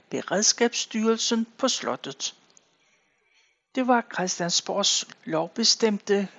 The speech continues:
samariterkolonne under Røde Kors. Jeg fik pointeret, at det var et meget betydningsfuldt og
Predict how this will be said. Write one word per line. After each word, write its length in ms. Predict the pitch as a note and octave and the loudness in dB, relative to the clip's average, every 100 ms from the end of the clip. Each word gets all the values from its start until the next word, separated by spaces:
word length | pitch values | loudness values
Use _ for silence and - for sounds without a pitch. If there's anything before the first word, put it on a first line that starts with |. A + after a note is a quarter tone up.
| _ | _
samariterkolonne 1500 | - F#3 E3+ E3+ - A3 A#3 A3+ - A#3+ A3+ A3+ A3 A#3 A3+ - | 0 0 0 -4 -4 -2 -2 -4 -4 0 2 2 2 0 -2 -2
under 360 | A3+ A3 A#3 | 0 2 0
Røde 440 | A3+ - A3+ A3+ A3+ | -2 -2 0 2 -2
Kors. 680 | - - D3 D#3+ - - - _ _ _ _ _ _ _ _ _ _ _ - | -6 -8 -8 -2 -2 -2 -8 _ _ _ _ _ _ _ _ _ _ _ -6
Jeg 180 | D3+ | -6
fik 320 | D#3+ - G#3+ - | -2 -2 -4 -6
pointeret, 1000 | - D#3+ D#3+ - - F3+ G3+ G#3 - - - - | -6 -6 -2 2 2 4 2 2 -2 -8 -18 -20
at 140 | - - | -18 -4
det 200 | E3+ E3 | -2 0
var 160 | E3 - | -2 -2
et 160 | G3 | -8
meget 380 | D#3+ D3 E3 G#3+ | -6 -2 0 0
betydningsfuldt 1120 | G#3+ G#3 - G#3+ G#3 A3+ A3+ - - G#3+ A3+ - | 0 -6 -4 0 2 2 0 -6 -6 -8 -8 -6
og 140 | D#3+ | -6